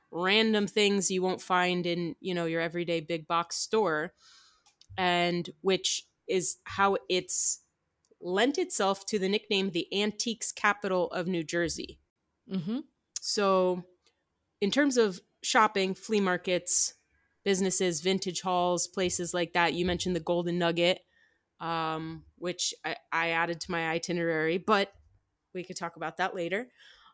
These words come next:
Speaker 1: Um,
Speaker 2: <laughs>
Speaker 1: were there any other fun places that you heard of that maybe people would wanna check out to shop, or cool spots, uh, i-, on that Main Street stretch?
Speaker 2: Well, I did notice that there just seems to be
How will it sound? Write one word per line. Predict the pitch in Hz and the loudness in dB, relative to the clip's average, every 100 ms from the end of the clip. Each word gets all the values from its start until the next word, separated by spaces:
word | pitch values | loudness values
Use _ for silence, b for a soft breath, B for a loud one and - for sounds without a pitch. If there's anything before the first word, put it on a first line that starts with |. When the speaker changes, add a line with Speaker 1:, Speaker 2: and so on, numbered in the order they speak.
| _ 190 | _ 6
Speaker 1:
Um, | 190 185 185 190 180 - | 8 10 8 4 -2 -8
Speaker 2:
<laughs> | - | 4
Speaker 1:
were | 220 | 6
there | 196 214 | 8 8
any | 220 233 | 10 10
other | 220 208 | 8 8
fun | 214 202 | 8 8
places | 202 190 190 214 185 | 8 6 6 4 4
that | 185 - | 4 2
you | 180 185 175 175 175 170 | 0 2 2 2 2 0
heard | 190 180 | 0 2
of | 190 185 | 2 0
that | 180 165 | -2 -2
maybe | 175 165 170 170 175 170 | -2 -4 -2 -2 -2 -4
people | - 180 170 | -10 -8 -6
would | 156 | -4
wanna | 160 160 | -4 -4
check | - 214 277 | -4 -4 2
out | 269 262 | 2 2
to | 254 | 0
shop, | - 247 214 214 208 208 208 - _ _ _ _ _ | 0 2 4 6 4 4 0 -14 _ _ _ _ _
or | 170 165 | -4 -4
cool | - 165 | -4 -2
spots, | 160 - 214 208 202 196 - - - | -2 0 2 4 4 4 0 0 -2
uh, | 170 165 160 - | -4 -4 -6 -6
i-, | 175 - | -6 -2
on | 175 175 | -2 0
that | 160 | -2
Main | 175 175 175 | 0 -2 -2
Street | - 180 175 160 | -4 -2 -2 -2
stretch? | - 180 190 - - - - _ _ _ _ B B - | -2 0 0 -2 -6 -8 -16 _ _ _ _ B B -2
Speaker 2:
Well, | 269 | 2
I | 262 | 2
did | 277 392 | 0 -2
notice | 240 220 247 - | 0 0 0 2
that | 190 180 | 2 2
there | 208 208 | 0 0
just | 320 - | 0 0
seems | 302 302 - | 0 0 -2
to | 247 | -4
be | 196 190 190 196 | -2 0 0 0